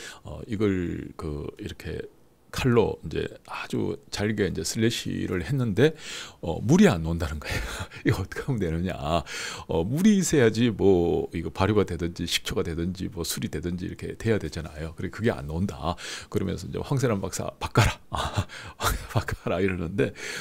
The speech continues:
어, 어제 되게 이제 좀 바빴습니다. 어, 이제 여러분들이 이제 "황세란 박사는 도대체 누구야?" 어, 이러는데 이제 여기 여자분이 이제 황세란 박사입니다. 어, 지금, 어, 요거는 이제 김치에 있는, 어, 그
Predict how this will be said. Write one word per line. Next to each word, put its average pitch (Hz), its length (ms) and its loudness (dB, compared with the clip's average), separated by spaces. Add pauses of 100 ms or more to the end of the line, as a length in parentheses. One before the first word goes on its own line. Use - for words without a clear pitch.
(160)
어, 85 140 -2
어제 98 640 6
되게 92 380 6
이제 80 420 0
좀 82 320 -6
바빴습니다. 78 880 -2
어, 71 400 -8
이제 80 180 -2 (320)
여러분들이 107 380 2
이제 104 100 -2
"황세란 127 360 0
박사는 104 320 -2
도대체 170 360 0
누구야?" 101 360 8
어, 78 640 0
이러는데 87 500 -6
이제 85 360 -6 (260)
여기 92 440 -2 (200)
여자분이 110 580 4
이제 80 140 -4
황세란 87 460 -4
박사입니다. 73 720 -6 (320)
어, 71 360 -12
지금, 82 400 -4 (420)
어, - 100 -6
요거는 127 540 4
이제 85 360 2
김치에 82 560 2 (100)
있는, 87 600 -2 (100)
어, 76 280 -6
그 80 440 -8